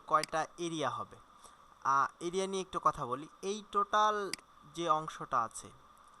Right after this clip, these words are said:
এইখান থেকে এইখান পর্যন্ত, এটাকে বলা হয় এরিয়া, ফুল এরিয়া। আর এতটুকু হলো আমাদের মেইন এরিয়া,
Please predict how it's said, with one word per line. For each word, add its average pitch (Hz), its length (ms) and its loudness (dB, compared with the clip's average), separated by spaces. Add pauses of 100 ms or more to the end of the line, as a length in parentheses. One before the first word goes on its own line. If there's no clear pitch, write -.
এইখান 175 380 -8
থেকে 185 420 -10
এইখান 180 440 -6
পর্যন্ত, 135 340 -6
এটাকে 170 260 -4
বলা 170 200 10
হয় 196 240 -4 (680)
এরিয়া, 147 340 0 (760)
ফুল 202 360 -2 (100)
এরিয়া। 143 380 -4 (380)
আর 131 240 8 (180)
এতটুকু 208 520 -4
হলো 220 320 2 (260)
আমাদের 156 380 2 (580)
মেইন 170 540 -2
এরিয়া, 127 380 -8